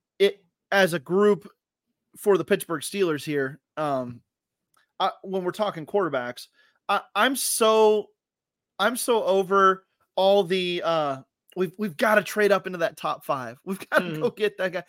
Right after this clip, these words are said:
Speaker 1: Uh, it's such a, it's such a crapshoot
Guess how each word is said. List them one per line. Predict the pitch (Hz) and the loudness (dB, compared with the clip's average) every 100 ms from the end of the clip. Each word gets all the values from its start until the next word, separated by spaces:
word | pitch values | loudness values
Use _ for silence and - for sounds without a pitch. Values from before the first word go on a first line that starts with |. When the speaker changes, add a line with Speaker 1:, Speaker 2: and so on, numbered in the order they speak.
| - - - - | -18 -20 -8 0
Speaker 1:
Uh, | 196 | 0
it's | 233 - | 0 -2
such | - 302 294 | 2 2 4
a, | 240 185 - _ _ - | 4 4 2 _ _ -4
it's | 202 202 | -2 2
such | 285 285 | 0 2
a | 247 196 165 - _ _ _ _ - | 2 2 0 -4 _ _ _ _ -8
crapshoot | 190 240 302 - 202 | -2 -2 -2 -6 -8